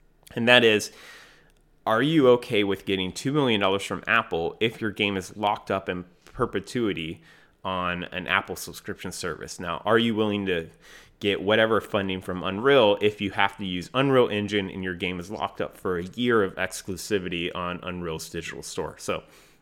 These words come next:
these are what you need to decide before. I recommend deciding this before you go looking at funds.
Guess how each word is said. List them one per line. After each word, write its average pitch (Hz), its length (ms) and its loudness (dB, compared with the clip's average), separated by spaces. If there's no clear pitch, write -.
these 143 260 2
are 135 80 4
what 117 180 2
you 117 80 -4
need 110 200 0
to 92 80 -2
decide 107 500 2
before. 101 500 -2
I 123 200 4
recommend 120 420 0
deciding 107 440 0
this 95 160 -6
before - 320 -4
you 98 80 -4
go 87 160 -2
looking 104 380 -2
at 80 140 -6
funds. 82 540 -10